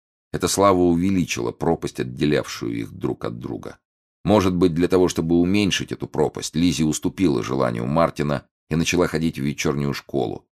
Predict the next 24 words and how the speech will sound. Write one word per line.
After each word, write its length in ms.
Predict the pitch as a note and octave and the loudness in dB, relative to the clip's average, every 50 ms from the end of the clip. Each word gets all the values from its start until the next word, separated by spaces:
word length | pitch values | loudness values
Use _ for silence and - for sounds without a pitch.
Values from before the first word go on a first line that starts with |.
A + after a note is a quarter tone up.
| _ - | _ -8
и 80 | - C#2 | -4 -4
на 80 | D#2 | -4
коммерческие 680 | - - D#2 D#2 D#2+ C#2 - - - - - - E2 D#2+ | 0 0 0 0 0 -2 -2 -6 -8 -8 -6 -4 -4 -6
курсы, 560 | - - - C#2 C2 - - - - - - _ _ _ _ _ _ _ - | -6 -6 -6 -4 -4 -4 -4 -6 -8 -8 -8 _ _ _ _ _ _ _ -6
а 100 | - - | -4 -2
также 260 | - G#2 G2 F2 F2+ | 0 0 0 0 -2
стала 300 | F2 - - F2 F2 F2 | -2 2 2 2 4 4
одеваться 480 | E2 D2+ D#2+ D#2 D#2+ D#2+ D#2+ - - D2 | 2 2 2 2 2 2 2 0 0 0
у 60 | C#2 | 0
отличной 440 | C#2 - - D#2+ D2+ - - E2 D#2 | 0 0 -2 -4 -4 -2 -4 -4 -4
портнихи, 640 | - - D2+ C#2 - - D2 C#2 B1+ A#1 - C2 | -2 -2 -4 -4 -4 -4 -6 -6 -4 -4 -6 -8
которая 400 | - - B1 - - B1+ C2+ B1+ | -6 -6 -6 -4 -2 -2 -2 -2
брала 340 | A#1+ A#1+ C2 C#2+ C#2+ C#2+ B1+ | -2 0 0 0 2 2 0
за 140 | A#1 B1 B1+ | 0 -2 -2
работу 420 | B1 B1+ C2 D#2 F2+ - - A#1+ | -2 -2 0 0 -2 0 0 -2
огромные 560 | A1+ A1+ A#1 B1+ D2+ D#2+ D#2 D#2 D2 C#2+ C#2+ | -2 -2 -2 0 0 0 0 0 0 -2 -2
деньги. 480 | C#2 C2 B1+ A#1+ G#1+ G1+ G1+ G1+ - _ _ _ _ _ _ _ _ _ | -4 -4 -6 -6 -6 -6 -10 -14 -18 _ _ _ _ _ _ _ _ _
Лизи 400 | - D#2+ F#2+ A2+ A2+ F#2 D#2+ G2 | 0 2 4 4 4 4 2 0
день 360 | F2 D#2 D2+ F2 A2+ A#2 A#2 A2+ | 0 0 2 2 2 4 2 0
ото 180 | G2+ - G#2 | 0 0 -2
дня 320 | F2 D#2 D#2+ E2 D#2+ E2 E2 | 0 0 -2 0 2 0 0
делала 380 | D2+ C#2+ D2+ D2+ D#2 D#2 D#2+ D#2 | 2 0 0 2 2 0 0 -2
заметные 540 | C2 D2+ C#2+ C#2 C#2 C2 - - D2 C#2+ | -2 -2 -2 -2 -2 -4 -6 -6 -6 -4
успехи. 560 | C#2+ - - - - - A1+ G1+ - - - | -4 -4 -6 -4 -2 -4 -4 -4 -6 -14 -16